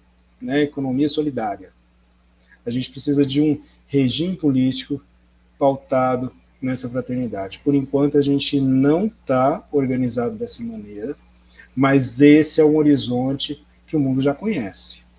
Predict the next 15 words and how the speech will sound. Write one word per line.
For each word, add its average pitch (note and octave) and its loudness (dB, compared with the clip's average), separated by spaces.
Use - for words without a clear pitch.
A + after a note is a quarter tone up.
e C3 0
a C3 0
gente B2+ -4
precisa - 0
dele B2+ -2
pra C#3 -8
sobreviver. C3+ -2
Quanto B3+ 4
tempo F3+ -2
a E3 2
gente D3+ -2
vai D3+ 2
resistir C#3 -2
a C3 2
isso, A#2+ -4